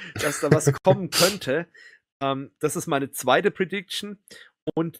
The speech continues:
Speaker 1: die dritte Prediction ist, äh, was ich jetzt nicht unbedingt hoffe,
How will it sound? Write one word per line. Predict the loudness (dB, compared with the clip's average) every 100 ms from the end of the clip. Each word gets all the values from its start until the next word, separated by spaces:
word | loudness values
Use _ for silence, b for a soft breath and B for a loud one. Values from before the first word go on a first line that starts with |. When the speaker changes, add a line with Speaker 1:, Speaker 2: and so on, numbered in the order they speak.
| -10
Speaker 1:
die | -8 -8
dritte | -2 -2 0 -2
Prediction | -2 -4 -4 -8 -8 -12
ist, | -8 -8 -8 -10 -14 -8
äh, | -2 2 0 0
was | -4 -4
ich | -4
jetzt | -6 -8
nicht | -10
unbedingt | -8 -6 -6 -8 -6
hoffe, | -4 -4 -4 -8